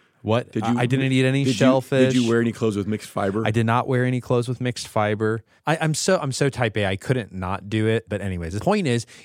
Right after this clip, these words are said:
Speaker 1: you need to make a plan. And part of making a plan is setting a cue for yourself. So for example, if you want to read your Bible, one cue you could do is,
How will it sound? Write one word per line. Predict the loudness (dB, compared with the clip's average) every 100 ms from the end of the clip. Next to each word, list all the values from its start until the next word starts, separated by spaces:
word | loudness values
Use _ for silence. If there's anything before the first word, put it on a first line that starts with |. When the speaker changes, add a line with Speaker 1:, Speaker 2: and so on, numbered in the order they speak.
| _
Speaker 1:
you | 0 2
need | 0 0
to | 0
make | 0 -4
a |
plan. | -10 -6 -4 -2 -4
And | -2
part | 0 0
of |
making | -2 -4 -4
a | -4
plan | -4 -2 -2 -2
is | -6 -8
setting | -2 0 0 -2 -8
a | -14
cue | -4 -2 -2
for | -4
yourself. | -8 -6 -10 -10
So | -4 -2
for | -2
example, | -2 -4 -4
if | -6
you | -2
want | 0 0
to |
read | -2 0
your | -2
Bible, | 0 -2 -2 -8 -16 -20 -20 -16
one | -2 0 0
cue | -2 -4 -2
you | -2 -4
could | -6
do | -6 -6 -6
is, | -4 -4 -4